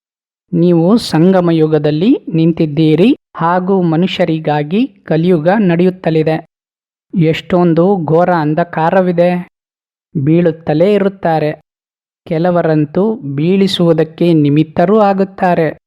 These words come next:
ಅವರು ರಾವಣ ಆಗಿದ್ದಾರೆ.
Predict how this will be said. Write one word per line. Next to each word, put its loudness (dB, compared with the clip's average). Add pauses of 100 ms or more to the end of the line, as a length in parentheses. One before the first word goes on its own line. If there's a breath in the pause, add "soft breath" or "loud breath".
(600)
ಅವರು 0
ರಾವಣ 0
ಆಗಿದ್ದಾರೆ. -2